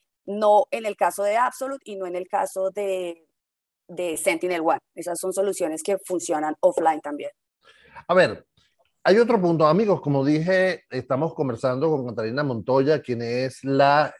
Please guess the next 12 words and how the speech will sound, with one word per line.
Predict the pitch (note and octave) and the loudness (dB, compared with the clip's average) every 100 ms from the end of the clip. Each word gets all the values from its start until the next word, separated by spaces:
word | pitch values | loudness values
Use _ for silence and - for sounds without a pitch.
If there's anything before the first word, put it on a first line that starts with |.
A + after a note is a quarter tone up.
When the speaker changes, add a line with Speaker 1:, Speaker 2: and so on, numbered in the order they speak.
| - | -16
Speaker 2:
gerente | G2 A#2+ C#3 F#3 F3+ D#3+ C3+ | -2 2 2 2 0 -2 -2
de | G#2 A#2+ A2+ | -6 -6 -4
S | C3 C3+ C3+ | -2 -2 -2
M | C#3+ | -2
B | C3+ D3+ E3 D3+ _ _ _ | 0 0 -2 -6 _ _ _
o | - B2 D3 | 0 4 4
Small | C3 A#2+ C3+ C#3+ | 4 -2 2 2
Medium | C3 C#3 C3+ C#3+ C3+ | 2 0 0 -2 0
Business | C#3 C#3 C#3+ C#3 - _ | -2 -2 -6 -12 -14 _
para | - A#2 B2 C3+ C#3 - | 0 2 4 4 2 -2
Lenovo | A2 G#2+ G#2+ A#2 B2+ C3 C3+ B2+ G#2+ | -8 -4 -4 0 2 6 6 4 0
Colombia, | B2 D#3+ F3+ D3+ G#2 | 2 2 2 0 -2